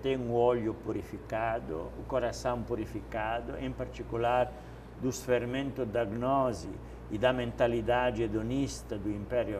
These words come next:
Romano, para escutar a palavra de Deus que fala, eh, do que vai acontecer, das coisas futuras, isto é, da vitória de Jesus sobre os poderes do mal,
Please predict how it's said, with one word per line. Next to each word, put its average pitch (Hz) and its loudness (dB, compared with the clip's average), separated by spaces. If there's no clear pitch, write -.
Romano, 110 -2
para 170 6
escutar 139 4
a 127 4
palavra 127 8
de 120 0
Deus 139 4
que - 0
fala, 117 4
eh, - 0
do 110 -2
que 117 -2
vai 120 6
acontecer, 120 -2
das 127 0
coisas 139 -2
futuras, 98 -6
isto - -4
é, 101 0
da 104 2
vitória 160 12
de 127 0
Jesus 127 2
sobre 120 4
os 131 -6
poderes 113 -4
do 131 -6
mal, 123 0